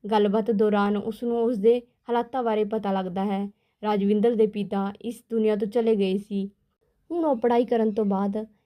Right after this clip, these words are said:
ਇੱਕ ਚੰਗੀ ਕੰਪਨੀ ਵਿੱਚ ਕੰਮ ਕਰਨਾ ਚਾਹੁੰਦਾ ਸੀ ਤਾਂ ਜੋ ਉਹ ਆਪਣੀ ਜ਼ਿੰਦਗੀ ਬਦਲ ਸਕੇ ਤੇ ਉਹ ਆਪਣੀ ਮਾਂ ਨੂੰ ਚੰਗੀ ਜ਼ਿੰਦਗੀ ਦੇ ਸਕੇ। ਇਹ ਦੇਖ ਕੇ ਉਹ ਹੋਰ ਵੀ ਹੈਰਾਨ ਹੋ ਜਾਂਦੀ ਹੈ। ਹੌਲੀ ਹੌਲੀ ਜਿਵੇਂ ਹੀ ਉਹ ਪਹਾੜੀ 'ਤੇ ਪਹੁੰਚਦੇ ਨੇ,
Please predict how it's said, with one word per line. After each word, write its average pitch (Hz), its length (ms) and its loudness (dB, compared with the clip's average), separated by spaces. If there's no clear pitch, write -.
ਇੱਕ 262 240 -4
ਚੰਗੀ 233 420 2
ਕੰਪਨੀ 226 380 0
ਵਿੱਚ 208 200 -2
ਕੰਮ 240 280 -4
ਕਰਨਾ 226 280 -2
ਚਾਹੁੰਦਾ 208 320 0
ਸੀ 202 320 -2
ਤਾਂ 208 200 0
ਜੋ 208 220 2
ਉਹ 220 260 2
ਆਪਣੀ 214 220 0
ਜ਼ਿੰਦਗੀ 202 460 0
ਬਦਲ 202 280 2
ਸਕੇ 208 440 -4
ਤੇ 294 100 -4
ਉਹ 294 120 0
ਆਪਣੀ 262 320 0
ਮਾਂ 220 220 0
ਨੂੰ 214 120 0
ਚੰਗੀ 233 300 2
ਜ਼ਿੰਦਗੀ 214 360 2
ਦੇ 202 180 4
ਸਕੇ। 202 500 -4
ਇਹ 226 120 4
ਦੇਖ 202 280 2
ਕੇ 226 120 0
ਉਹ 233 260 2
ਹੋਰ 240 160 4
ਵੀ 233 180 0
ਹੈਰਾਨ 208 340 -2
ਹੋ 226 120 -2
ਜਾਂਦੀ 196 400 -2
ਹੈ। 208 180 -4
ਹੌਲੀ 226 220 6
ਹੌਲੀ 220 220 2
ਜਿਵੇਂ 214 320 0
ਹੀ 214 300 -2
ਉਹ 220 200 -2
ਪਹਾੜੀ 208 540 0
'ਤੇ 214 140 0
ਪਹੁੰਚਦੇ 202 500 0
ਨੇ, 214 240 -2